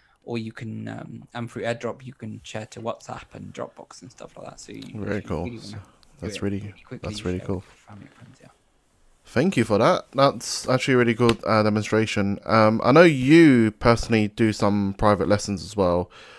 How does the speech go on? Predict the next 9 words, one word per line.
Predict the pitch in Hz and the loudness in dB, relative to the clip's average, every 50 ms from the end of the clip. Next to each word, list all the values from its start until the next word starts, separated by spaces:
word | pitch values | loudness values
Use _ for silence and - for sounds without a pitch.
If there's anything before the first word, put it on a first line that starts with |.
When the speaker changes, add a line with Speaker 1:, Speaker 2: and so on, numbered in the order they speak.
| - - _ - | -20 -20 _ -8
Speaker 2:
with, | - 104 104 98 95 95 95 92 87 - - - - | -2 0 2 2 2 2 0 0 -2 -4 -8 -10 -4
uh, | - 95 92 87 | -2 -2 0 0
Logic | 90 95 98 98 - 95 95 - - | 0 0 0 0 0 -4 -6 -4 -6
and | 98 95 | -6 -6
all | 90 | -4
this | 90 92 - | -6 -6 -8
stuff. | - - 80 87 92 - | -6 -6 -6 -4 -4 -6
So, | - - 104 98 98 98 95 - - - - - - - - - - | -4 0 0 0 0 0 -2 -6 -10 -20 -20 -20 -20 -20 -20 -12 -4
um, | - 98 95 95 90 90 90 90 92 90 92 | -2 0 2 2 2 0 -2 -2 -4 -6 -8